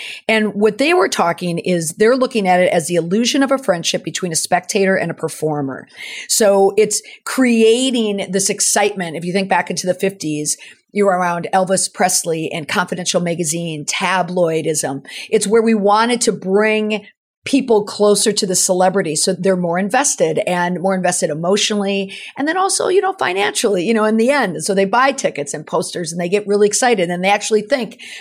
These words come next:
maybe one day, you know, Elvis Presley will marry me or Paul McCartney will pick me out of a crowd. But because of social media now, the distance has now been shrunk. We are now so much closer to the people who we see online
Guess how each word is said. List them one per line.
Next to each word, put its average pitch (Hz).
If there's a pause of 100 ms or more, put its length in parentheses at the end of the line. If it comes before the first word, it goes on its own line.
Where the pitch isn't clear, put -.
maybe 233
one 214
day, 214
you 175
know, 190
Elvis 196
Presley 196
will 180
marry 175
me 160
or 156
Paul 202
McCartney 180 (160)
will 196
pick 220
me 196
out 180
of 170
a 156
crowd. 196 (500)
But 208
because 277
of 262
social 226
media 247
now, 160 (280)
the 196
distance 226
has 202
now 185
been 175
shrunk. 381 (300)
We 220
are 247
now 202
so 214
much 202
closer 175 (280)
to 220
the 208
people 220
who 202
we 190
see 196
online 170